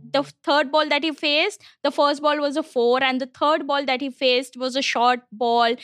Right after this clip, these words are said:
There were slips in place, and he, you know, just punched one, and, uh, it was caught in the slips. And so it, it doesn't seem that he has the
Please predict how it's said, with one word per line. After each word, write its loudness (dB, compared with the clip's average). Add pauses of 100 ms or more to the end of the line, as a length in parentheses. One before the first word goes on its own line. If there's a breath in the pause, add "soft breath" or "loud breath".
(200 loud breath)
There 4
were 2
slips -4
in 2
place, 2
and 0
he, -2
you -2
know, 0
just -6
punched -2
one, 2
and, 0
uh, 2 (260)
it -6
was -6
caught -2
in 0
the -4
slips. -2 (460 loud breath)
And 0
so 2 (180)
it, -8 (100)
it 0
doesn't 0
seem 0
that -2
he -2
has 0
the -6